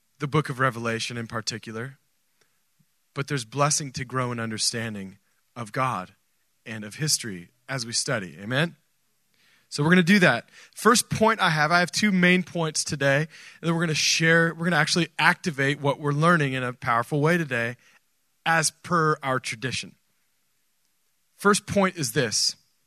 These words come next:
God doesn't fight the devil. Now that might come as a surprise to you, but I think you'll see from Scripture and we'll have a better perspective. God doesn't fight the devil.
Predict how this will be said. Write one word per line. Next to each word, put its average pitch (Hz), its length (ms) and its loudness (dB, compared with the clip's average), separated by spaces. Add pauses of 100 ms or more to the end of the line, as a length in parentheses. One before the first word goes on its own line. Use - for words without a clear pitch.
(880)
God 185 280 6
doesn't 180 320 4
fight 160 320 2
the 135 80 -8
devil. 113 400 -2 (3750)
Now 131 100 -10
that 156 160 0
might 165 180 -2 (280)
come 170 200 -2
as 151 100 -2
a 147 80 -2
surprise 147 600 2
to 135 100 -8
you, 110 280 -6 (1600)
but 139 100 0
I 143 80 4
think 165 240 0
you'll 156 80 -2
see 170 300 4
from 147 180 -8
Scripture 143 540 -2
and 117 100 -4
we'll 117 80 -4
have 131 160 -2
a 127 60 -10
better 131 240 2
perspective. - 840 -6 (560)
God 165 440 4
doesn't 165 240 4
fight 156 260 2
the 160 80 -6
devil. 117 400 0